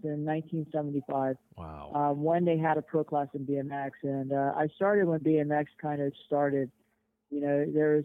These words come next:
Speaker 1: you know, it was just pie plates and, you know, fenders and all these funny, you know,
Speaker 2: <laughs>
Speaker 1: cool stuff that made your bike look like a motorcycle.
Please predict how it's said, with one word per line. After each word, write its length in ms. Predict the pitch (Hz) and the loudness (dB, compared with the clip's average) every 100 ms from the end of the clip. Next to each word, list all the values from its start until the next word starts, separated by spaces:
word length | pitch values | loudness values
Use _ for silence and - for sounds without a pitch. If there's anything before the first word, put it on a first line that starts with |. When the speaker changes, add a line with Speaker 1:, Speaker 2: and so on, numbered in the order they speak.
| - | -2
Speaker 1:
you 260 | - 147 | -8 -4
know, 140 | 147 143 | 0 0
it 40 | |
was 120 | 151 - | 0 0
just 220 | 156 - | -4 -4
pie 220 | - 151 | -2 0
plates 480 | - 151 147 151 - | 0 2 2 2 0
and, 480 | 147 147 143 139 135 _ _ | 0 0 0 -4 -8 _ _
you 80 | 147 | -6
know, 280 | 143 139 131 - _ | -2 -2 -2 -12 _
fenders 540 | 165 160 156 151 156 143 | -2 2 4 4 4 2
and 120 | 143 | -2
all 140 | 147 143 | 0 0
these 140 | 143 - | -2 -4
funny, 200 | 147 147 | -4 -2
you 240 | 143 151 | -2 0
know, 120 | 143 139 | -2 -2
Speaker 2:
<laughs> 60 | - | 0
Speaker 1:
cool 160 | 151 - | -2 0
stuff 220 | 147 147 | -2 -2
that 140 | 143 139 | -4 -2
made 240 | 147 143 | -2 0
your 100 | 147 | -2
bike 220 | 127 143 - | -2 -4 -2
look 160 | 143 143 | -4 -2
like 140 | 135 | -2
a 40 | |
motorcycle. 580 | 135 143 139 139 135 135 | -2 -2 -2 -4 -4 -8